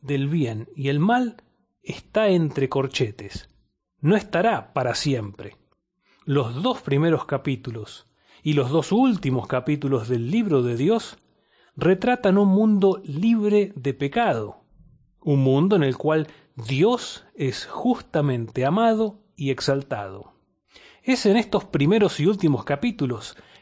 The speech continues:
que vemos a Dios llevando a cabo su plan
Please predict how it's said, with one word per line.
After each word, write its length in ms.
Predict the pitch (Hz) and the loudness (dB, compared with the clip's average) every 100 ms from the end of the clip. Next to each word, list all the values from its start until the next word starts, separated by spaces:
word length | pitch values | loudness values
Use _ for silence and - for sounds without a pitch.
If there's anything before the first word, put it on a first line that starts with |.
| _ | _
que 140 | 127 | 0
vemos 380 | 131 143 147 - | 2 2 0 0
a 80 | 190 | 0
Dios 420 | 220 185 180 - _ - _ | 4 2 2 -10 _ -20 _
llevando 560 | 151 214 262 262 196 170 | -2 2 4 4 4 2
a 80 | |
cabo 320 | 156 135 123 147 | 0 0 0 -2
su 260 | 240 233 | -2 -2
plan 420 | 185 135 135 147 | 0 2 0 -4